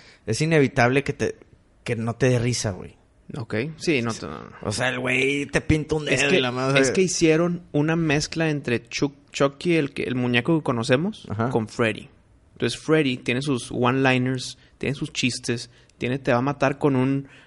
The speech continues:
Speaker 2: con un, así, un, un comentario de que, "Ajá".
Speaker 1: Sí.
Speaker 2: Creo que así es Chucky.
Speaker 1: Pues se convirtió en eso. Porque la uno no era así.
Speaker 2: No, la uno era, te ves el muñeco cuando no es Chucky y, y te da miedo el muñeco no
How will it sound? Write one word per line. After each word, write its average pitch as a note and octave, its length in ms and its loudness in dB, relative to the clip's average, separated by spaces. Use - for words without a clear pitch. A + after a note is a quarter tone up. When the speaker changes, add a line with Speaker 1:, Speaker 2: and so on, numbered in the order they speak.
Speaker 2:
con A#2+ 180 -2
un, B2+ 220 0
así, C3+ 240 -2
un, C3 260 -2
un B2+ 120 -4
comentario B2+ 600 4
de A#2+ 120 6
que, A2+ 100 2
"Ajá". G2+ 640 -2
Speaker 1:
Sí. A2+ 380 -4
Speaker 2:
Creo A#2+ 260 -2
que D#3+ 100 -2
así C#3 180 0
es C3 120 0
Chucky. - 460 -6
Speaker 1:
Pues C#3+ 200 6
se - 240 -6
convirtió D3 460 0
en F3 100 -4
eso. - 240 -8
Porque B2 240 0
la C#3 120 6
uno E3 300 -2
no D3+ 140 -2
era A2+ 140 0
así. A#2 340 -4
Speaker 2:
No, A2+ 120 -4
la G2 120 -6
uno A2 200 -6
era, A#3 320 -4
te A#2+ 180 -4
ves A#2 220 -6
el E3 80 -4
muñeco F#3 400 -2
cuando F3+ 260 0
no C3 80 0
es C3+ 120 -4
Chucky D3 680 -2
y, - 60 -10
y - 40 -10
te C3+ 120 -10
da A2 100 -4
miedo C#3 480 0
el A#2 220 -4
muñeco A2 520 -4
no C3+ 680 0